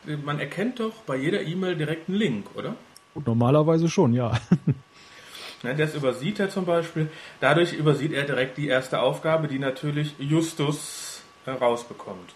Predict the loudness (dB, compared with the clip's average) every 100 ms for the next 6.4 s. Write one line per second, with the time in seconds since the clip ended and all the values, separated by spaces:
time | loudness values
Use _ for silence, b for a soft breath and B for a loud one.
0 | -20 -20 -20 -20 -20 -20 -20 B B B
1 | B B -8 -8 -6 -8 -8 -6 -6 -4
2 | -4 -4 -6 -6 -4 -2 -2 -2 -4 -4
3 | -6 -6 -6 -8 -10 -18 -20 -20 -20 -20
4 | -20 -20 -20 -16 -6 -6 -4 -6 -6 -8
5 | -16 -20 -6 0 0 2 0 -2 -4 -2
6 | -2 -2 -6 -8